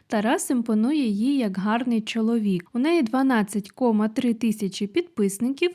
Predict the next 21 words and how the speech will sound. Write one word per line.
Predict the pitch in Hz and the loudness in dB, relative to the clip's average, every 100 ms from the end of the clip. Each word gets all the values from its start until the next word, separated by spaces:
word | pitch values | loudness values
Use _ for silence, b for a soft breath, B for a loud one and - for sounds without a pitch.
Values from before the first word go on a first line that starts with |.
| - | -4
Вона | 214 294 | -2 0
засновниця | 370 254 - 269 240 226 240 | 0 -2 -2 0 2 0 0
власної | 214 226 214 214 208 | 2 2 2 0 0
агенції | 208 269 349 403 339 311 | 2 0 -2 -2 0 0
та | 320 220 202 | 0 -2 -2
фотограф, | - 185 214 269 359 359 | -4 -6 -2 0 0 0
яка | 269 220 | -2 -2
спеціалізується | 208 - 196 202 185 175 240 302 285 - | -4 -8 -8 -6 -6 -4 -2 -2 -4 -2
на | 196 220 | 0 0
жіночих | 226 214 190 202 220 214 | 0 0 2 0 -2 -4
портретах. | 220 220 226 202 175 165 170 - | -6 -6 -4 -2 -2 -6 -14 -2
У | 220 220 | 0 2
закріплених | 196 214 - 240 226 220 220 226 | 2 0 -2 -2 0 2 0 -2
сторіс | - 311 392 349 262 | -4 -2 0 0 0
роботи | 233 226 214 208 208 202 | -2 0 0 -2 -4 -6
з | |
її | 185 190 185 | -2 -2 -2
зйомок, | 180 214 262 320 339 320 285 214 | -4 -2 0 2 2 0 -2 -2
багато | 208 208 196 196 | -2 -2 -4 -4
естетики, | 185 - - 262 302 311 285 269 233 | -6 -6 -2 0 2 0 -2 -4 0
ніжності. | 196 196 262 311 294 285 277 - 269 | 2 2 4 2 2 0 0 -4 -4